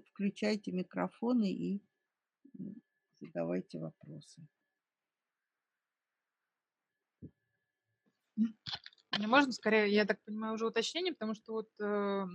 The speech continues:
Speaker 2: вы цитировали там, где она говорит про, э, персонификацию в подобных существах. Э,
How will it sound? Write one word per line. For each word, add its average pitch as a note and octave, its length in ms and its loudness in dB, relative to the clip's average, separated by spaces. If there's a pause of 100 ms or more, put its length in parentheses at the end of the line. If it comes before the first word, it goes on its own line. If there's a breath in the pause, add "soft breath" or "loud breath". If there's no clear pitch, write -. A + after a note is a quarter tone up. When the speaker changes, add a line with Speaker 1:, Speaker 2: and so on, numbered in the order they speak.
(160)
Speaker 2:
вы G3+ 160 -6
цитировали G3 720 -4 (360)
там, G#3 160 0
где G#3 100 -2
она G#3+ 140 -2
говорит G#3+ 360 0 (100)
про, G3+ 360 -2 (360)
э, F#3 420 2 (180)
персонификацию G3+ 720 2
в - 80 -10
подобных G3 460 4
существах. B3 880 2
Э, G#3 460 6